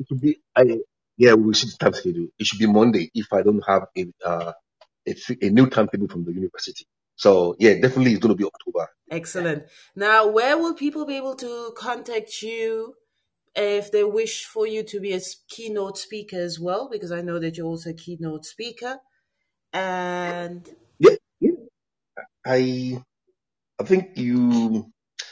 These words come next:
Speaker 1: I have, we have an academy already, which, uh, I think you must have seen it. So we have Elroy London Academy, uh, which we offer, you know, theological study, you know, different courses as well.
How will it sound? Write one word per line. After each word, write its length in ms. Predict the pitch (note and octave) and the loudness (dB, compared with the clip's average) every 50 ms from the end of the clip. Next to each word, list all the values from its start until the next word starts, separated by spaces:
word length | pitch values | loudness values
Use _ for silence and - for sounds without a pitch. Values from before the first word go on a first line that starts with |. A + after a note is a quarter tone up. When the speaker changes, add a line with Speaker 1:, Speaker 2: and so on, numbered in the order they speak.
| - - - - _ _ _ _ | -20 -20 -20 -20 _ _ _ _
Speaker 1:
I 80 | C3+ C#3+ | 6 8
have, 340 | C#3+ - F#3+ G3 F3+ - - - _ _ | 8 8 8 6 6 4 -6 -16 _ _
we 140 | C3+ C3+ D3 | 6 6 8
have 180 | C#3 B3 A#3+ F#3+ | 8 8 8 8
an 80 | C3 | 6
academy 460 | B2+ - - - - B2+ B2+ B2+ C3 B2+ | 6 2 2 8 10 12 12 12 10 8
already, 440 | G2 F#2+ G#2 G#2 F#2 E2 E2 D#2 - _ _ _ _ _ _ _ _ _ _ _ _ _ _ | 6 6 6 4 4 2 -6 -12 -16 _ _ _ _ _ _ _ _ _ _ _ _ _ _
which, 400 | B2 C3 B2+ - - - - _ _ | 0 0 0 0 -6 -6 -10 _ _
uh, 680 | F#2 G2 G2+ G2 F#2+ F#2+ F#2+ F#2+ F#2 F2+ F2+ F2+ F2 - - _ - - | -2 2 2 4 4 4 2 2 0 0 -2 -6 -10 -14 -18 _ -20 -20
I 40 | - - _ | -20 -10 _
think 120 | - C3 | -2 0
you 60 | A#2 G#2+ | 2 2
must 120 | G#2+ G#2 | 4 4
have 120 | G#2 - | 4 2
seen 180 | - - E3 D3 | 4 2 4 4
it. 200 | G2+ E2 - - _ _ _ _ _ _ | 2 0 -4 -12 _ _ _ _ _ _
So 120 | - - | 4 6
we 100 | C3 B2+ | 8 8
have 360 | B2+ - E3 D#3+ D3 - - - | 8 8 6 6 6 4 2 6
Elroy 400 | - D3+ D#3+ D3+ D#3 D#3+ D#3+ D3+ A2+ | 6 6 8 10 10 10 10 10 8
London 640 | B2+ B2 B2 A#2+ B2+ C3 C3+ C3+ C3 B2 B2 B2+ B2+ - - | 6 6 8 10 10 10 10 10 8 8 6 6 6 4 -2
Academy, 680 | - - - - A2 F#2+ F2 - - - - - A3 - _ _ _ _ _ _ _ _ _ _ _ _ _ _ _ _ | -4 -4 0 -2 0 2 2 -2 -2 -12 -14 -14 -14 -14 _ _ _ _ _ _ _ _ _ _ _ _ _ _ _ _
uh, 260 | - E2 F2 F#2 - - | -4 -2 0 0 0 2
which 500 | - A2 G#2+ - - - - - - - - | 2 0 0 0 -4 -4 -4 -4 -10 -10 -8
we 200 | - F2+ F2+ - - | -6 -6 -6 0 2
offer, 580 | G#2+ G#2 - - A2+ G#2+ G#2 G#2 G#2 G2+ G2 - | 0 0 2 2 2 4 4 4 2 2 0 -2
you 80 | - F2 | -4 -4
know, 120 | E2 E2 - _ - | -4 -4 -6 _ 0
theological 380 | F#2 F2+ F#2+ F#2 - - G2+ | 2 2 2 0 0 -2 -2
study, 380 | F#2+ - - E2+ E2 F2+ F#2+ F#2 F#2 F#2 F#2+ F#2 F#2 F#2 F2 F2+ | -2 0 -2 -2 -2 -2 -4 -4 -4 -4 -6 -6 -6 -6 -6 -6
you 40 | |
know, 160 | F2 E2+ F2 E2+ _ _ | -6 -6 -8 -10 _ _
different 260 | - F2+ - - F#2 - | -10 -8 -4 -4 -4 -4
courses 260 | - E2 - - - | -4 -6 -8 -12 -10
as 220 | - - - - F2 | -8 -8 -6 -6 -6
well. 260 | F2 F2 F#2 - | -6 -6 -8 -10